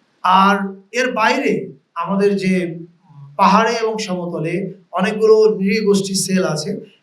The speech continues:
এই সেলগুলো মেলা এবং উৎসবের আয়োজন করছে, এগুলো আমি আলাদা করে উল্লেখ করলাম না। আহ, আজকে থেকেই মিরপুরের, আহ, বৌদ্ধ বিহারে উৎসব শুরু হচ্ছে পাঁচটা, আহ, ভিন্ন জাতিগোষ্ঠীর,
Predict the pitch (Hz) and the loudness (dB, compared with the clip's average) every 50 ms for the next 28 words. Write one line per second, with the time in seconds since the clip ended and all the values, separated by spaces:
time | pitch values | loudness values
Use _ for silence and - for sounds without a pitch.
0 | _ _ _ 208 202 220 196 208 247 247 233 220 240 247 254 254 262 - - - | _ _ _ 2 4 4 4 2 2 0 -2 -2 -4 -4 -2 -2 -2 -2 -4 -6
1 | - - 156 160 165 170 175 196 202 208 220 226 240 220 202 202 196 196 180 175 | -12 -18 _ -20 -18 -4 0 2 2 2 2 2 2 0 0 -2 -2 -2 -2 -4
2 | 170 - 196 196 185 180 165 165 170 165 165 160 165 160 160 - 185 180 170 170 | -4 -2 -2 -2 0 0 -2 -4 -4 -6 -10 -10 -10 -10 -8 -6 -6 -6 -4 -6
3 | 170 165 165 160 165 165 160 165 165 175 175 165 160 160 160 170 170 - 190 185 | -8 -6 -6 -6 -6 -6 -6 -4 -4 -2 -2 0 0 0 0 -2 0 2 4 4
4 | 190 190 185 190 220 240 233 - - - - _ _ _ _ _ _ 175 175 180 | 4 4 2 2 0 -2 -2 -6 -10 -14 -18 _ _ _ _ _ _ 0 2 4
5 | 175 175 175 180 175 - - _ _ _ _ _ _ _ _ _ _ _ 185 190 | 4 2 0 -2 -8 -14 -20 _ _ _ _ _ _ _ _ _ _ _ 0 0
6 | 196 196 - 262 269 254 240 240 262 262 262 254 254 247 247 254 - - _ _ | 0 0 -4 -6 -4 -4 -4 -4 -2 -2 -2 -2 -2 -6 -8 -12 -14 -18 _ _
7 | _ _ _ _ _ _ 180 180 214 226 226 226 233 226 233 226 226 226 220 214 | _ _ _ _ _ _ -4 -2 -2 0 0 0 4 4 6 6 6 4 4 2
8 | 208 196 190 185 180 180 175 175 175 - - 180 202 202 196 226 226 202 196 190 | 0 2 2 2 2 2 0 0 -2 -2 0 2 4 4 4 4 4 6 6 6
9 | 190 190 202 208 220 226 214 - 180 - 196 190 185 196 180 170 160 165 165 165 | 6 6 4 4 4 2 2 0 -2 -2 -2 -2 -2 0 0 0 0 0 -2 -2
10 | 170 170 170 165 - - - - _ _ _ 190 190 190 185 - - 202 190 190 | -2 -4 -6 -6 -8 -12 -14 -18 _ _ _ 0 0 0 0 0 0 2 2 4
11 | 180 175 175 175 160 160 156 156 160 180 180 - 196 190 185 175 180 196 190 185 | 2 0 -2 -4 -6 -6 -6 -4 -2 0 0 0 0 0 -2 -2 -4 -4 -4 -4
12 | 190 190 226 247 247 233 - | -4 -4 -4 -6 -8 -8 -12